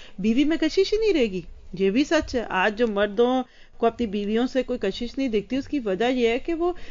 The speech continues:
सारे जज्बात तो बाहर पूरे कर चुके, कहीं देख लिया तो कहीं कुछ सुन लिया तो कहीं कुछ। तो ये सारी चीज़ों का एक गैर मखसूस असर है, इसकी जद में आज उम्मत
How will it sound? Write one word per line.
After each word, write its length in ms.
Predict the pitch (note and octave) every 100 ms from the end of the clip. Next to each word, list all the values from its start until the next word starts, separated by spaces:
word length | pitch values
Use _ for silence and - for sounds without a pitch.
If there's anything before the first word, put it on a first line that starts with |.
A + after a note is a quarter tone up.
| -
सारे 540 | - - A3+ G3+ A3 D4+
जज्बात 500 | D4+ C4+ B3 B3+ B3+
तो 80 | B3+
बाहर 260 | A3 C#4+
पूरे 180 | D4+ D#4
कर 160 | D4+ C#4+
चुके, 320 | - A#3 G3+ G3+ - -
कहीं 220 | G#3 G#3+
देख 280 | F#3 F#3+ G3
लिया 200 | A3 A3
तो 140 | G#3
कहीं 220 | F#3+ F#3+ F#3
कुछ 160 | F#3
सुन 200 | - F#3
लिया 300 | G#3+ G#3+ G#3
तो 140 | G3 G3
कहीं 280 | F#3+ F#3+
कुछ। 200 | F3 B3 - - - - -
तो 120 | G#3
ये 300 | - B3 D#4
सारी 340 | - A#3 A#3 B3
चीज़ों 300 | G#3 F#3 F#3+
का 140 | G#3
एक 140 | G#3+ F#3+
गैर 580 | F3 F#3+ A3 A#3+ B3
मखसूस 480 | B3 A#3+ - G#3 F#3+
असर 300 | F3 F3 F#3+
है, 120 | G#3 - - -
इसकी 320 | C4 C4 - A3+
जद 280 | F#3 F3+ F3+
में 100 | F#3
आज 300 | E3+ F#3+ F3+
उम्मत 260 | E3+ E3+